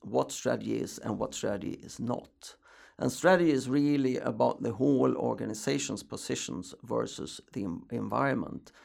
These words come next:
So it involves both the competitive positions, so what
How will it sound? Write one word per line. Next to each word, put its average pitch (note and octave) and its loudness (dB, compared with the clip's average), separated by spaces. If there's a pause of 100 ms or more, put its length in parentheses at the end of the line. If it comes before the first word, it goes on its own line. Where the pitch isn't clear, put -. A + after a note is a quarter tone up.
(260)
So C3 6
it A#2 -2
involves A#2+ 0
both D3+ 4
the A2+ -6
competitive B2 0
positions, - -6
so A#2 -8
what A#2+ -2